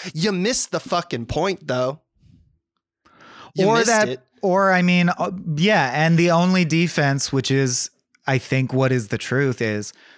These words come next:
Speaker 2: all of white America was not aware of those points at that time.
Speaker 1: Mm-hmm.
Speaker 2: Um, but a lot of us are now, and it's a bad look in <laughs> retrospect.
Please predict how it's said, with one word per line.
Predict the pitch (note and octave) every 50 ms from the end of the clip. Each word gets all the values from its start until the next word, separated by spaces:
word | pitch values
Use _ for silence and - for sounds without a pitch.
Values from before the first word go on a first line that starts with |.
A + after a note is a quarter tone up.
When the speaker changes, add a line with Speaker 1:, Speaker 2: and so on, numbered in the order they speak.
| _ _ _ _ _ _
Speaker 2:
all | F3 G3 G#3+ A3 G3+ F#3
of | E3+ C3+ B2+
white | C#3 C#3 C#3 B2+
America | B2+ C3 C3 B2 A#2+ A#2+ A#2+ - A#2+ A#2+ A#2
was | A#2+ A#2+ A2+ -
not | C3+ C3+ B2+ A#2+ A#2 A2 - - _ _ _
aware | - C3 B2 B2+ B2+ A#2+ A#2 A#2
of | A2+ G2+
those | G#2+ A#2+ A#2+ A#2 A2+ -
points | - - A#2+ A#2+ A#2 A2+ A2 - -
at | A#2+ A2+ -
that | A2 G#2+ G#2+ -
time. | - B2 A#2 A2+ A2 G#2+ C3+ C#3 B2+ B2+ C3 _ _ _ _ _ _ -
Speaker 1:
Mm-hmm. | C#3+
Speaker 2:
Um, | C#3+ C#3+ C#3 C3+ C3+ C3
but | A#2+ D3 C#3+
a | C#3+ C#3
lot | C#3+ D3+ D#3+ E3
of | E3+ D3
us | D3+ D3 - -
are | C#3+ C#3 C#3 C#3 C#3 C#3
now, | C3+ C3+ C3+ C#3 C#3+ C#3+ C#3 C3+ C3+ C3+ C3+ C3+ - _ _ _
and | C#3+ C3 B2+ B2 B2 B2 B2 B2 B2 - _ _ _ - _ _
it's | D#3+ D3 C3+ C3 - -
a | C#3+ C3
bad | C3+ C3 C3 C3+ C3+ B2
look | C#3 D3 D#3+ - -
in | - - -
<laughs> |
retrospect. | - E3 D#3+ - - - E3+ F3 E3+ E3 - G3 E3+ - G3 G3+ E3 - - - -